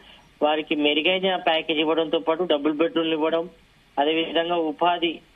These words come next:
ఆ, విద్యా అవకాశాలు కూడా కల్పించడంపై కూడా రాష్ట్ర సర్కార్ కూడా ఫోకస్ చేసింది. వారి దీనిలో, ఆ, వారికి సంబంధించి కూడా ఏమన్నా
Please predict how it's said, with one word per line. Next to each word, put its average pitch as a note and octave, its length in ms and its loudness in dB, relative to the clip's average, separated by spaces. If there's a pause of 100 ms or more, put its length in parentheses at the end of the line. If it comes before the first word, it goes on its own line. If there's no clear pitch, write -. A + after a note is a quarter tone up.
(100)
ఆ, C#3+ 360 2 (140)
విద్యా D3 440 2
అవకాశాలు E3+ 440 0
కూడా E3+ 120 0
కల్పించడంపై D#3+ 720 0
కూడా D#3 340 0
రాష్ట్ర D3+ 340 0
సర్కార్ D3+ 360 -2
కూడా D3+ 140 0
ఫోకస్ D3 420 -2
చేసింది. E3+ 380 -2 (420)
వారి C#3+ 140 4
దీనిలో, D3+ 540 0 (200)
ఆ, C#3 40 4
వారికి C#3+ 500 0
సంబంధించి D#3 340 0
కూడా D#3+ 320 2 (460)
ఏమన్నా D#3 520 2